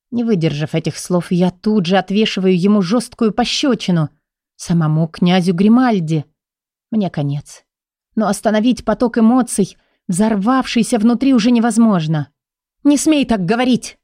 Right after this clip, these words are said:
Меня трясёт с ног до головы. "Ты ничего не знаешь! Прекрати, Себастьян! Забери кольцо и просто отпусти меня!"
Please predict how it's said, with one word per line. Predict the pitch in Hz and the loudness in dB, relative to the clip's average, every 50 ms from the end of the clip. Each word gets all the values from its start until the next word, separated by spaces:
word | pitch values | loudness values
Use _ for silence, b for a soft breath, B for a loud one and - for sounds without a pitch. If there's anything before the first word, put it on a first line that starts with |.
| _ _ - | _ _ 2
Меня | 190 180 196 190 - | 4 4 4 4 2
трясёт | - 208 196 - - - 262 254 240 | 0 -2 -2 -2 -2 -2 0 0 0
с | - - | 0 0
ног | 233 208 190 | 0 2 2
до | 180 190 | 0 0
головы. | 185 202 202 202 185 196 185 175 - _ _ _ - | 0 0 0 0 0 0 -2 -2 -4 _ _ _ -2
"Ты | - 302 269 269 240 - - - | 0 2 2 2 2 0 -2 -4
ничего | 269 294 247 - 359 311 320 | -2 -2 -2 0 -2 0 2
не | 277 262 262 | 4 4 4
знаешь! | 226 240 294 285 262 233 185 - - _ _ _ _ _ _ | 4 2 2 2 2 0 -2 -4 -8 _ _ _ _ _ _
Прекрати, | - - 302 - 330 339 - - 339 | -4 -4 -2 0 -2 0 0 0 0
Себастьян! | - 330 262 311 311 - - 330 349 294 254 214 208 - _ _ _ _ - | 0 0 0 -2 -2 -2 0 0 2 2 2 0 -2 -4 _ _ _ _ -4
Забери | 214 226 254 214 262 269 262 | -2 -2 0 0 -2 -4 -2
кольцо | - 262 254 240 226 - 320 311 | -2 -2 -2 -2 -2 -2 0 0
и | 277 | 0
просто | 233 - 359 349 294 - - 262 | 0 0 0 -2 0 0 -2 -2
отпусти | 254 - - 339 330 - - - 330 | -2 -2 -4 -4 -4 -2 -2 0 0
меня!" | 262 247 240 240 240 220 190 180 | 2 2 2 2 2 0 0 -2